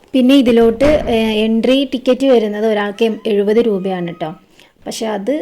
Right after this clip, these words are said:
ഏ, അത്ര, എന്താ പറയുക, കൂടുതലായിട്ട് തോന്നുന്നില്ല.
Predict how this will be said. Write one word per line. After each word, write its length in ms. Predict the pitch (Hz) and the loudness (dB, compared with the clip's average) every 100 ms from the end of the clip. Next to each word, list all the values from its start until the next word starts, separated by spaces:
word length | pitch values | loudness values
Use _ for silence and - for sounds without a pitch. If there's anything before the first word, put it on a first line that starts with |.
| - - | -8 -8
ഏ, 80 | 240 240 | -4 -2
അത്ര, 260 | 233 233 254 302 294 - _ _ _ _ _ _ - | -4 -4 -4 -4 -6 -10 _ _ _ _ _ _ -14
എന്താ 160 | 233 226 | -8 -6
പറയുക, 320 | 226 226 214 | -6 -6 -8
കൂടുതലായിട്ട് 560 | 233 233 226 240 240 247 | -4 0 2 2 0 -2
തോന്നുന്നില്ല. 680 | 269 214 208 233 220 180 | -2 -2 -2 -4 -4 -4